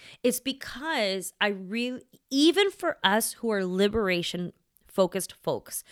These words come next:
even those of us who are working so hard in s-, towards social change in whatever aspect we're doing it,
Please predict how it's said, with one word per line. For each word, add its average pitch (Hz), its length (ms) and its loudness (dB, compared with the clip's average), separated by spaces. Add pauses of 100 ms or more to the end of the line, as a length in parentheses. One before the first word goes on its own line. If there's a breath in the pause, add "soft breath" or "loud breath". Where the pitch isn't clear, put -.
(200 loud breath)
even 240 320 0
those 240 220 2
of 247 100 -2
us 220 320 0
who 214 160 -6
are 208 100 0
working 185 340 -6
so 226 380 0
hard 196 380 -4
in 190 100 -2
s-, - 200 -6 (220)
towards 185 360 -4
social 180 360 -8
change - 480 -8 (380 loud breath)
in 302 220 4
whatever 240 680 0
aspect 180 460 0
we're 165 120 -2
doing 151 320 -6
it, - 160 -14